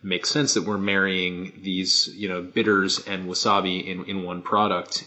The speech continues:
And, uh, even though we're not doctors here and, uh, none of this is medical advice, um,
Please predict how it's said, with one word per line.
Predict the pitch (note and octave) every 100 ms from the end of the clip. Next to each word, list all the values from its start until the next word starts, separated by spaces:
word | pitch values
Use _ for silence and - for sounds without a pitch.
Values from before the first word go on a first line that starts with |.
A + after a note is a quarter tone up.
| G2
And, | F2+ F2+ F2+ F2
uh, | F#2 F2+ F2
even | D3+ D3+ C#3
though | C3
we're | A#2+
not | A#2 A2+ A2
doctors | G#2 G2+ G#2 -
here | G#2+ G2+ G2+
and, | G2+ F#2+ F2+ F2 F2+ F2+
uh, | F#2 F#2 F2 F2+
none | F#2+ G2
of | F#2+
this | G#2
is | G#2+
medical | G2+ F#2 - F#2+
advice, | F#2 A2 F#2 - - - - _
um, | G2+ F#2 F2 F2+